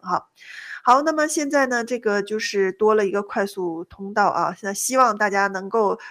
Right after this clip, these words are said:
畅通无阻地 <laughs> 行驶在我们湾区的道路上。但是有一种说法，就是说越堵车代表咱们这儿的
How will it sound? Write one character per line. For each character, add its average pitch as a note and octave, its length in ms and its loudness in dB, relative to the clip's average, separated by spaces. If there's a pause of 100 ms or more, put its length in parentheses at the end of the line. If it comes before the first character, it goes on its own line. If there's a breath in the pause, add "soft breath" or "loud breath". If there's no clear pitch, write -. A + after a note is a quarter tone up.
畅 D4+ 240 2
通 C4+ 280 -2
无 A#3 160 -2
阻 G#3+ 200 -2
地 G3+ 180 4
<laughs> - 60 -12
行 G#3 280 -6
驶 G3+ 160 -6
在 G3+ 120 2
我 F#3 60 2
们 F3 140 -6
湾 G3+ 160 0
区 G#3 120 -10
的 F#3+ 140 -4
道 G#3 180 0
路 F3+ 140 -4
上。 - 180 -4 (380 loud breath)
但 D#4+ 140 4
是 F4 100 -2
有 B3+ 140 8
一 - 20 -2
种 B3 160 0
说 B3 260 0
法， F#3 200 0
就 A3 120 0
是 A3 40 2
说 A3+ 260 2 (220 loud breath)
越 D#4+ 200 -2
堵 G#3 220 -10
车 A3 220 -4
代 A3+ 160 0
表 D3 160 -2
咱 F3 160 -6
们 F#3+ 80 -12
这 A3+ 80 -2
儿 A3 80 0
的 F#3 160 -2